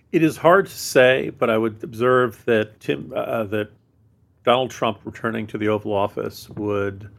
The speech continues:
instantly dramatically reduce Ukraine's leverage and confidence and dramatically increase Russia's leverage and confidence. And so you could well see the Ukrainians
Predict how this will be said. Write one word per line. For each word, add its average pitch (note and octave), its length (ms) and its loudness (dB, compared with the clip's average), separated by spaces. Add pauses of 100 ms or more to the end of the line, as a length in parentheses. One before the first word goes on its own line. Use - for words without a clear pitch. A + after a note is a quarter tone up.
(540)
instantly C3 760 -2
dramatically A2+ 500 -2
reduce G2+ 600 -4
Ukraine's A#2 460 -6
leverage C3+ 440 -4
and - 100 -16
confidence C#3+ 800 -8
and G2 300 -12
dramatically G#2 560 -4
increase A2 580 -8 (120)
Russia's - 640 -4 (680)
leverage G2+ 400 -2
and G#2+ 100 -10
confidence. - 560 -12
And - 100 -12
so G#2+ 120 -4
you G2+ 180 -2
could G#2 220 -6
well G2+ 160 -4
see A2 260 -4
the G#2 100 -4
Ukrainians G2 840 -8